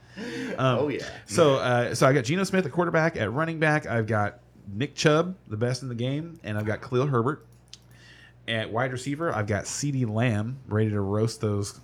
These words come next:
Speaker 1: those Durs. And then Tyler,
Speaker 2: Consideration of mine.
Speaker 1: Tyler Lockett to stack with my quarterback, and
Speaker 2: Mm-hmm.
Speaker 1: then to stack back, uh, copying off of my cash game lineup, I've got Josh Reynolds.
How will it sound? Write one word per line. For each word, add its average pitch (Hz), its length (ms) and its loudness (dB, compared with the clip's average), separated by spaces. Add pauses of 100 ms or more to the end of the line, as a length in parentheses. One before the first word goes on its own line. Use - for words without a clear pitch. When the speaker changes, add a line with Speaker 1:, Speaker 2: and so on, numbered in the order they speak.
(120)
Speaker 1:
those 98 200 -4
Durs. 107 540 -2 (680)
And 113 100 -4
then 113 80 -2
Tyler, 110 160 2
Speaker 2:
Consideration 110 480 2
of 101 80 -4
mine. 92 240 -8 (140)
Speaker 1:
Tyler 135 300 0
Lockett 123 480 0 (200)
to 107 320 2
stack 117 260 2
with 113 80 -6
my 104 120 -4
quarterback, 175 680 0
and 110 160 -4
Speaker 2:
Mm-hmm. 113 120 0
Speaker 1:
then 107 160 -4
to 107 140 -8
stack - 440 -2
back, 131 400 -2 (100)
uh, 95 320 -6
copying 107 460 -2
off 101 240 -4
of 95 160 -6
my 92 160 -6
cash 131 360 -6
game 131 200 -6
lineup, 120 340 0
I've 98 160 -6
got 95 160 -4
Josh 92 300 -2
Reynolds. 175 460 -2